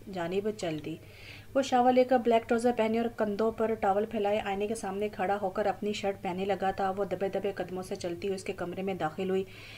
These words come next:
शर्ट पहन के नीचे झुककर वो ड्रेसिंग टेबल के दराज से कंघा उठाने लगा था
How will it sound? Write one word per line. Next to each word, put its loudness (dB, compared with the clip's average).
शर्ट 6
पहन 4
के 0
नीचे 2
झुककर 0
वो 2
ड्रेसिंग -2
टेबल 0
के -2
दराज -2
से -2
कंघा 0
उठाने -2
लगा 2
था -4